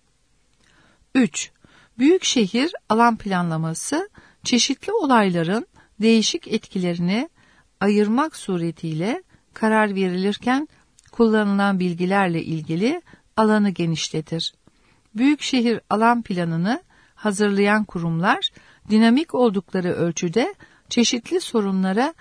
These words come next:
yeni çözümler getirebilirler. Araçları. Planlama genellikle dört evrede gerçekleşen bir yapıya sahiptir. Bunlar:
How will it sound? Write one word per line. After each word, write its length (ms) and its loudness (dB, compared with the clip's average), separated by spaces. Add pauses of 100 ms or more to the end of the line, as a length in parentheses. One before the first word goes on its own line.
(280)
yeni 380 2
çözümler 640 0 (300)
getirebilirler. 1080 -4 (2250)
Araçları. 680 2 (1600)
Planlama 640 2 (400)
genellikle 760 2 (120)
dört 380 2
evrede 420 0
gerçekleşen 840 -4
bir 100 4
yapıya 460 2
sahiptir. 800 -6 (600)
Bunlar: 520 2